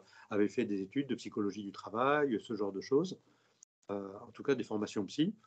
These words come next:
Et bon, c'est quelque part passé dans les mœurs. Hein, voilà. Et, et donc, je peux pas m'empêcher de faire un parallèle avec la sociologie en disant, bah, finalement, c'est des sciences humaines qui, petit à petit, se font leur place dans l'entreprise. Hein, voilà.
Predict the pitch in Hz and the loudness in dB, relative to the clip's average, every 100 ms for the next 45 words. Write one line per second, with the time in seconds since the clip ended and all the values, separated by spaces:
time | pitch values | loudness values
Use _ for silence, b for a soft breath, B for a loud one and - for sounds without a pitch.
0 | b b b - 104 98 135 - - - | b b b 2 2 6 4 4 -4 -8
1 | - 127 - - 131 - 113 165 139 135 | -2 -4 0 8 8 8 4 4 2 2
2 | 120 143 135 - - - _ _ _ _ | 4 4 2 0 -10 -20 _ _ _ _
3 | 107 117 120 110 - B B B 135 123 | -4 0 2 2 -2 B B B 2 4
4 | 180 156 120 156 - - 139 165 151 139 | 4 8 10 10 8 4 6 6 4 2
5 | 135 - 135 117 131 135 139 127 117 110 | -2 0 2 4 4 6 4 4 2 0
6 | 107 110 117 120 151 208 170 113 143 160 | -2 0 2 0 4 6 6 4 -2 -2
7 | - 135 127 120 131 175 226 b b b | -2 -2 0 0 2 2 0 b b b
8 | - 143 135 135 143 131 - 127 147 202 | 2 6 6 4 4 2 2 4 6 6
9 | 190 135 - - 196 208 202 185 151 135 | 6 0 -2 8 8 8 2 2 2 4
10 | 131 - 185 214 _ _ - - - 214 | 0 0 -2 -4 _ _ -20 -16 4 4
11 | - - - 147 175 180 160 120 - 135 | 4 -2 2 2 2 2 2 2 2 4
12 | 165 - - 117 127 139 - 135 110 104 | 4 2 -10 -2 2 2 4 2 2 -6
13 | - _ _ _ _ _ _ _ _ 123 | -8 _ _ _ _ _ _ _ _ -10
14 | 127 113 107 147 | -8 -6 0 0